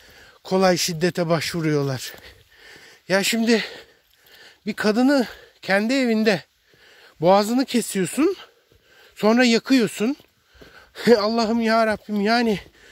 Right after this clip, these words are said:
ondan sonra seni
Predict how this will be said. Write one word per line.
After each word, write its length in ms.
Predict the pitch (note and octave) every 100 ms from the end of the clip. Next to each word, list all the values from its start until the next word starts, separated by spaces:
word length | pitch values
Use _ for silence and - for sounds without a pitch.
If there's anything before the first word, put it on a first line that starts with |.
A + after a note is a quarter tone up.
| - - -
ondan 360 | G3+ A#3 C#4+
sonra 460 | C4 B3+ A3+ B3 C#4 - - _ _ _ - - -
seni 420 | - A3 A#3 C4+